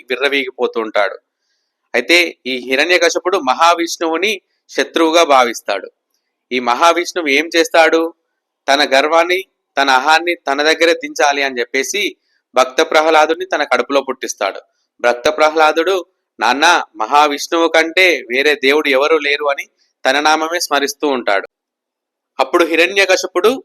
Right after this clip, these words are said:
భక్త ప్రహ్లాదుని కూడా చంపడానికి వెనకాడబోడు. అయితే ఆ సమయంలో, "నాన్న, ఈ స్తంభంలో కూడా మహావిష్ణువు ఉన్నాడు"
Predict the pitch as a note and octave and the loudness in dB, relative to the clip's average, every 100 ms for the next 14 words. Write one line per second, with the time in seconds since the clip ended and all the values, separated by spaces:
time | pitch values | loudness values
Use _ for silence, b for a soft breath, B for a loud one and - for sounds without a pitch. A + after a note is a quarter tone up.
0 | - C3 - F#3 F3+ F3 F3 E3 E3+ D#3+ | -4 -2 0 2 4 4 6 4 2 0
1 | E3+ F#3 E3 D#3 D#3+ D#3+ D#3+ D3+ C#3+ C#3 | 0 2 0 2 2 2 0 -4 -2 2
2 | C#3 B2 A2 G2+ - _ _ _ _ _ | 2 2 -2 -6 -10 _ _ _ _ _
3 | _ A2 B2 D#3 E3 F3 _ - B2 B2 | _ -4 0 2 0 -2 _ -2 2 2
4 | A#2+ C3 D#3+ E3+ E3+ F#3+ A3 _ _ _ | 2 0 2 2 2 2 2 _ _ _
5 | _ - A#2+ D3 F3+ D3+ D3 - C#3+ D#3+ | _ -4 -2 2 2 0 -2 0 0 2
6 | F3+ F#3 F3+ E3+ E3+ E3 D3+ E3 E3 E3 | 2 4 4 2 2 2 0 0 0 -2
7 | - D#3+ D3+ D3+ D#3 D#3 | -2 0 0 4 4 4